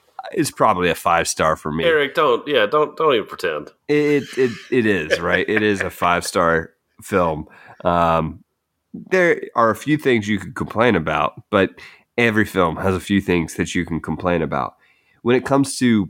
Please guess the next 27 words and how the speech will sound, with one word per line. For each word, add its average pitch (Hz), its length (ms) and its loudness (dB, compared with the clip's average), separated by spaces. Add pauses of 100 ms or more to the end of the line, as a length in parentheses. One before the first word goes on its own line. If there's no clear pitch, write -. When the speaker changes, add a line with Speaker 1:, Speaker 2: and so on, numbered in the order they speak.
Speaker 1:
blockbuster 85 1000 0 (1040)
films, - 640 -4 (1160)
it's 120 160 2
hard 123 360 -2
to 110 80 -2
find 95 320 0
something 85 540 -2 (120)
that 92 200 0
does 90 320 0
what 85 160 -6
this 85 180 -2
film 78 320 -2
does. 67 460 -8 (160)
Um, 73 480 -2 (640)
it's, 117 340 -2
the 117 160 0
first 113 320 0
Speaker 2:
Mm. 90 40 -8
Speaker 1:
half 135 440 -2 (640)
is 113 180 0 (100)
awesome 135 640 0
because 98 300 -2
it 78 100 -4
fills 95 340 0
you 90 100 0
with 85 240 -4
wonder. 80 500 -4